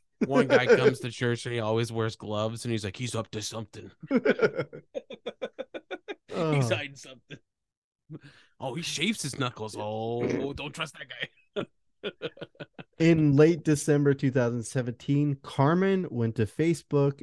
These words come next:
Speaker 2: and announced to the world that he was finally married, and to most, for the first time ever.
Speaker 1: Huh.
Speaker 2: Carmen even played it off that way in a since deleted Facebook post, quote,
Speaker 1: Mm-hmm.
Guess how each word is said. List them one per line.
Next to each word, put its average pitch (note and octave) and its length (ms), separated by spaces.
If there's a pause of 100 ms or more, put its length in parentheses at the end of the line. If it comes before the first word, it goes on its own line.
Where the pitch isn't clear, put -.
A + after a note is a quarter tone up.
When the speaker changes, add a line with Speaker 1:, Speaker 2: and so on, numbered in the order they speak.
Speaker 2:
and A2 120
announced A#2+ 600
to D3+ 80
the C#3 120
world G2+ 500
that G2+ 220 (100)
he C#3+ 220
was C#3+ 240
finally G#2 640
married, C#3 640 (920)
and A2+ 220
to D#3 100
most, D#3+ 640
for A#2 180
the A#2 120
first G2+ 360
time G#2+ 280
ever. A2+ 520 (560)
Speaker 1:
Huh. A2+ 200 (160)
Speaker 2:
Carmen D#3+ 440
even D#3+ 280
played E3 280
it C#3 120
off A2 240
that G#2 180
way G#2 280
in A2 240
a G#2+ 60
since D3 380
deleted C#3 480
Facebook D3+ 460 (100)
post, A2+ 380
quote, C#3 420 (600)
Speaker 1:
Mm-hmm. F#2 280